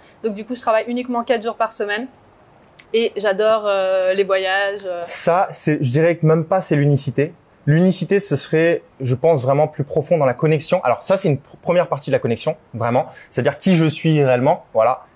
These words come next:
Speaker 2: Des gens vont connecter déjà une fois en, en particulier. Mais je dirais, ce qui va vraiment rentrer encore plus en jeu, c'est l'émotion à travers. C'est-à-dire qu'il va y avoir aussi plusieurs mamans, et cetera. Ah, ok, elle fait la même ch-, elle est,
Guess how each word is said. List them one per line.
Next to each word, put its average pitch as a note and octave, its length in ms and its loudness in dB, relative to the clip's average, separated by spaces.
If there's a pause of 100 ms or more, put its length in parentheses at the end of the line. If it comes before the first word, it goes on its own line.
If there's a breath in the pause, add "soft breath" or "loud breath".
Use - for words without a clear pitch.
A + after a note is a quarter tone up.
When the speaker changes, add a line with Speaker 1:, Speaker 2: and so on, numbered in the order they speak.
(100)
Speaker 2:
Des C3 100 2
gens F#3 140 2
vont D#3 100 0
connecter C3+ 320 0
déjà B2+ 220 0
une A2 140 -4
fois G2+ 200 -2
en, F#2 300 -4 (160)
en F#2 80 0
particulier. C3+ 520 -2 (440 loud breath)
Mais D#3+ 340 2
je C3 120 -2
dirais, E3 360 2
ce - 100 -16
qui - 140 -6
va C3 220 2
vraiment C3+ 260 0
rentrer C#3 260 0
encore C3 200 -2
plus - 260 -2
en D#3 160 4
jeu, D3+ 140 2
c'est D3+ 160 -4
l'émotion D3+ 500 0
à B2 60 -2
travers. A2+ 320 -4 (340 loud breath)
C'est-à-dire D3+ 340 0
qu'il C#3 320 0
va C3+ 100 4
y C#3+ 40 6
avoir D3+ 220 2 (100)
aussi D3+ 240 0
plusieurs D3+ 380 2
mamans, C#3+ 560 2 (240 loud breath)
et - 20 -4
cetera. C3+ 380 0
Ah, E3+ 120 4
ok, D3 140 -2
elle F3 140 4
fait - 100 -4
la B2+ 140 2
même C#3+ 260 2
ch-, - 180 -10
elle C#3+ 120 4
est, C#3+ 120 0